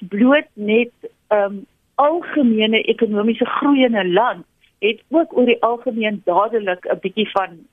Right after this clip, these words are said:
van 'n bevolkingsaanwas, 'n laer koers no-, ehm, wat,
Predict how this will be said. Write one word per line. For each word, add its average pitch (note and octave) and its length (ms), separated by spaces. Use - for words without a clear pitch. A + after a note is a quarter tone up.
van G3 160
'n F#3 220
bevolkingsaanwas, F#3+ 1500
'n F#3 140
laer F3+ 360
koers G#3 480
no-, D#3+ 260
ehm, E3 240
wat, F#3+ 380